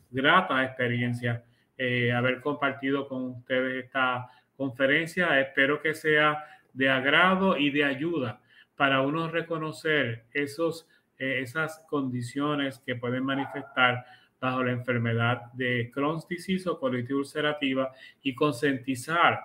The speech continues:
que estamos en un medio ambiente en el siglo veintiuno, en el año veinte veintidós, donde ha habido un aumento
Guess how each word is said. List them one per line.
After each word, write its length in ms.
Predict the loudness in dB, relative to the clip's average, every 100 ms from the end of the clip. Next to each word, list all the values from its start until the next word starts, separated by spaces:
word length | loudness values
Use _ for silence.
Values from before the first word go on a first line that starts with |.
| -14 _ _
que 120 | 0 0
estamos 480 | 2 0 2 -2
en 140 | -2 -2
un 280 | -2 -2 0
medio 300 | 0 2 0
ambiente 800 | 0 2 4 2 -2 -4 -4 -8
en 220 | -6 -4
el 380 | -2 0 0 -2 -8 _ _ -20
siglo 760 | -6 0 2 4 4 4 2 0
veintiuno, 920 | 0 0 -2 0 0 2 2 2 2
en 180 | 0 0
el 120 | 0
año 580 | 0 0 -2 -2 -2 -6 -14 _ -2
veinte 420 | 0 2 2 2
veintidós, 760 | 2 -2 -4 0 4 2 0 -12 -20 _ _
donde 800 | 0 2 2 0 0 -2 -2 -10 _ -4
ha 120 | -2
habido 340 | 0 2 2
un 160 | 2 2
aumento 880 | 0 0 2 2 0 -2 -6 -6